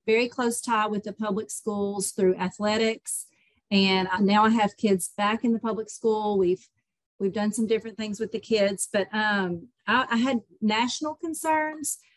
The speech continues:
but I felt like I was pretty secure here in East Tennessee. I grew up in Nashville, um, walked to school. I lived really close to the airport, ro-, walked to school, rode my bike. You know, it was just a very different town. Um, so it, now it's a huge town, but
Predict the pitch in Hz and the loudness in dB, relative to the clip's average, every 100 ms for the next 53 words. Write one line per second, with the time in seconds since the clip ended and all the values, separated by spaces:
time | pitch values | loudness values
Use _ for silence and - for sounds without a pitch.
0 | _ - 233 214 214 247 233 - 220 208 | _ -4 0 0 2 2 2 0 -2 0
1 | 208 202 - 254 240 - 214 285 247 233 | -2 -2 -4 -4 -2 -4 -4 -2 0 0
2 | 220 208 208 202 - 196 - 185 151 165 | 0 0 -2 -4 -4 -4 -2 -4 -4 -4
3 | 202 240 254 233 233 233 233 - 240 233 | -2 -2 0 0 2 0 -4 -4 -2 -2
4 | 226 226 220 _ _ _ _ 196 190 180 | -2 -4 -8 _ _ _ _ -2 -2 0
5 | 170 143 185 190 220 - 240 - 262 214 | -4 -6 -2 0 0 0 -4 -4 -2 0
6 | 208 220 226 202 - 214 247 262 262 254 | 2 2 0 -2 -2 0 0 -2 -4 -6
7 | 226 226 226 240 - 240 240 180 190 - | -6 -2 -2 -2 -4 -2 -2 -2 -6 -4
8 | 214 226 - 247 - 254 247 226 208 220 | -2 -4 -4 -10 -6 0 2 2 2 0
9 | 208 240 247 254 247 240 254 226 185 202 | 0 0 2 2 0 -6 -6 -4 -4 -4
10 | 226 - _ _ _ _ - 208 180 220 | -6 -8 _ _ _ _ -4 -2 4 6
11 | 240 254 240 240 277 262 247 226 226 220 | 6 4 2 2 -2 -2 -2 0 0 -2
12 | 220 226 - 220 208 196 185 185 - - | -4 -10 -4 2 4 4 2 0 -4 -6
13 | 233 208 202 226 - _ _ _ - 233 | -2 0 -2 -8 -14 _ _ _ -2 -2
14 | - 220 226 254 247 196 294 311 - 208 | 0 0 2 2 0 0 2 2 2 0
15 | 196 202 190 | 0 0 -4